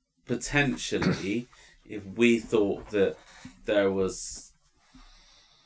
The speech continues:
some level of corruption to be called out,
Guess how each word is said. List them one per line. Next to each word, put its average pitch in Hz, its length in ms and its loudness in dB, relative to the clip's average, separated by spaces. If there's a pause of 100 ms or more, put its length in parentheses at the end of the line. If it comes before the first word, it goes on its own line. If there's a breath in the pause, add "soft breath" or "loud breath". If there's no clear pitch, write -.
(180)
some 98 640 0
level 95 320 2
of 87 160 -4
corruption 92 640 0
to 85 120 -10
be 87 160 -4
called 87 340 -6
out, 87 280 -4